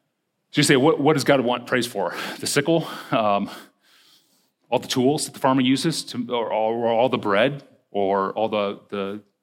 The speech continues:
olive oil?" Like, what is God claiming credit, credit for? He's claiming credit for the entire economic momentum of Israel. <laughs> It's all because of him.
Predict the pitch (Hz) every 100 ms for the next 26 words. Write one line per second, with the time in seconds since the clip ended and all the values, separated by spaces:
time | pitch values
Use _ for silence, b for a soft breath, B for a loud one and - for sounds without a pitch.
0 | - 104 143 147 165 185 170 - 202 147
1 | 156 147 135 - 147 127 107 135 117 _
2 | - - 156 - 98 - 208 - - 143
3 | 120 180 139 113 113 113 B B B _
4 | 180 175 - 185 196 202 165 170 156 165
5 | 180 180 143 143 170 165 175 143 127 175
6 | 131 113 95 - B B B B B B
7 | B B - 165 - 196 214 220 226 208
8 | 196 247 185 104